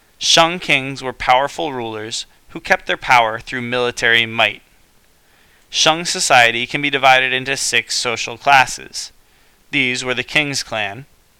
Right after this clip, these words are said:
nobles, craftspeople, traders, farmers, and slaves. The Shang practiced ancestor worship,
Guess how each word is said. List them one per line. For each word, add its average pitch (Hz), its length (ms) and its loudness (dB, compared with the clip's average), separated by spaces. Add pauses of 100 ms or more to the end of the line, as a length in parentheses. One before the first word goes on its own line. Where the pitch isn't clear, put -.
nobles, 120 680 -2 (420)
craftspeople, 120 800 0 (420)
traders, 165 680 0 (320)
farmers, 117 840 0 (320)
and 147 180 -8
slaves. - 640 -4 (1120)
The 156 80 -4
Shang 190 360 2
practiced 139 600 -4
ancestor 131 540 -4
worship, 98 400 -8